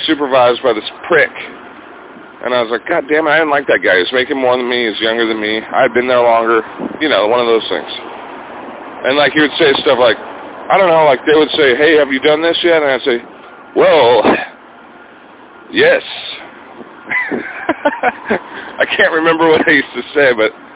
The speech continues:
every once in a while, I didn't talk that much, and I would just, <laughs> I don't know why. It was like I was being sarcastic, kind of, but kind of like, uh, I can't recall, man. That was, like, a long time ago. That was almost twenty years ago.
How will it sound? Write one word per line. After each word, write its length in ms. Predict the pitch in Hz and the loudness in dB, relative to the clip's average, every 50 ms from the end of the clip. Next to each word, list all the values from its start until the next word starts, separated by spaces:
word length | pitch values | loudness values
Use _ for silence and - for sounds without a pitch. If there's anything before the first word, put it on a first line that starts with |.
| - - - - - - - - - - - - - - - - - - - - - | -20 -20 -20 -20 -20 -20 -20 -20 -20 -20 -20 -20 -20 -20 -20 -20 -20 -20 -8 -2 0
every 180 | 131 147 160 | 0 2 2
once 200 | 156 156 156 151 147 | 2 2 2 0 0
in 60 | 156 | 0
a 20 | 156 | 2
while, 180 | 139 120 139 | 2 4 4
I 40 | 156 | 2
didn't 200 | 165 180 170 135 | 2 0 -2 -4
talk 300 | - - 156 170 190 - - | -2 0 2 2 2 2 0
that 140 | 165 127 | -2 -2
much, 220 | 104 98 92 80 - - | 0 -2 -2 -4 -4 -6
and 80 | - 110 | -4 -2
I 80 | 101 101 | 0 0
would 100 | 101 98 | -2 -2
just, 140 | 98 - | -4 -4
<laughs> 0 | |
I 1400 | - - - - - - - - 269 - - - 247 - - - 240 - - - - - - - - - - - 254 269 | -4 -4 -6 -10 -14 -12 -8 -8 -8 -6 -6 -8 -8 -6 -6 -4 -4 -4 -4 -8 -16 -14 -14 -14 -16 -10 -6 -4 -4 -2
don't 120 | - 190 | -2 0
know 160 | 170 151 143 135 | 0 2 2 4
why. 280 | 139 139 143 143 123 | 4 6 6 6 4
It 800 | 120 - - - - - - - - - - - - - - - | 2 0 -4 -14 -20 -20 -20 -20 -20 -20 -20 -20 -18 -8 -4 -4
was 120 | 139 135 | -2 0
like 200 | 151 165 165 175 | 2 0 2 2
I 80 | 180 160 | 2 2
was 100 | 147 135 | 2 2
being 220 | 135 156 151 143 131 - | 0 0 0 0 -2 0
sarcastic, 640 | 160 123 104 - 131 113 127 151 - - 156 - - | -2 -2 0 2 2 2 2 2 0 -4 -8 -4 -2
kind 200 | 175 160 165 160 | 0 0 2 0
of, 120 | 151 127 | 0 0
but 120 | 117 110 - - | 0 -2 -2 -2
kind 180 | - 139 139 135 | -2 0 0 0
of 80 | 131 120 | 0 2
like, 220 | 113 110 101 85 - 110 | 2 2 0 0 0 0
uh, 300 | 101 92 90 78 73 - - - - - - - - - - - - - - - - - - - - - - - - - | 2 2 4 2 2 0 -4 -8 -20 -20 -20 -20 -20 -20 -20 -20 -20 -20 -20 -20 -20 -20 -20 -20 -20 -20 -20 -10 -6 -6
I 60 | 135 | -6
can't 200 | - - 175 131 104 | -4 -2 -2 -2 -2
recall, 340 | 98 - - 127 113 98 | -2 -4 0 0 2 2
man. 240 | 92 87 87 95 101 | 2 0 -2 -2 -2
That 100 | 104 113 | 0 0
was, 140 | 113 95 - | -2 -2 -2
like, 140 | 104 85 71 | -2 -4 -2
a 80 | 78 78 | -4 -6
long 580 | 78 78 87 95 110 120 127 135 127 120 117 117 | -6 -8 -10 -6 -2 0 0 2 0 0 -2 -2
time 260 | - 160 175 175 160 | -2 0 0 0 0
ago. 80 | 139 123 | -2 -2
That 80 | 170 196 | -2 -2
was 100 | 190 202 | 0 -2
almost 240 | 196 185 165 - - | -4 -4 -6 -6 -4
twenty 220 | - 208 202 208 220 | -2 -2 -2 -2 -2
years 260 | 226 262 247 226 208 | -2 -2 -2 -4 -4
ago. 340 | 175 147 135 110 90 71 | -2 -2 0 0 0 -2